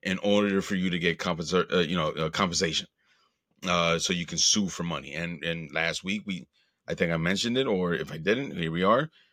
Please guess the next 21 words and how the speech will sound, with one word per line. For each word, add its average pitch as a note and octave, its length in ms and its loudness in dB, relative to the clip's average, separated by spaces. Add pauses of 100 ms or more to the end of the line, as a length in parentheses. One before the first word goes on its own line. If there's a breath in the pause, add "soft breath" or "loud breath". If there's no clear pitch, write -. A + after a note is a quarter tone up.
(120)
Fucking, G2 440 0
uh, F2+ 280 2 (120)
Diddy G2+ 520 0 (460)
uh, E2 360 0
settled G2+ 420 2
with F#2 160 -6
Cassie F2+ 640 0
for, E2+ 460 -2 (600)
for - 360 -4
X F#2+ 180 0
amount F2 240 -2
of E2 60 -6
dollars. E2+ 320 0
I E2 60 0
think F2+ 140 -2
it - 20 -2
was, D#2+ 120 -4
like, - 120 -4
thirty F2 260 2
mil. F2 360 0 (640)
And, G2 920 2